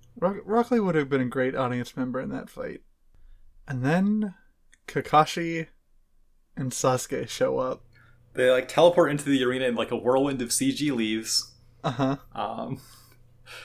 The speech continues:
Speaker 2: they show up. It's like the, it's like the big moment. We haven't seen Sasuke in, like, twenty-five episodes.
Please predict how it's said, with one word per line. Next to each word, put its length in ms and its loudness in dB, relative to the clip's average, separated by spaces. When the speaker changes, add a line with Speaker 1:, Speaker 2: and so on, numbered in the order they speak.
Speaker 2:
they 120 -8
show 320 4
up. 240 4
It's 140 -4
like 120 2
the, 160 0
it's 200 -10
like 140 -2
the 80 2
big 320 4
moment. 340 4
We 100 -2
haven't 320 4
seen 180 0
Sasuke 580 4
in, 120 -2
like, 200 2
twenty-five 560 6
episodes. 760 2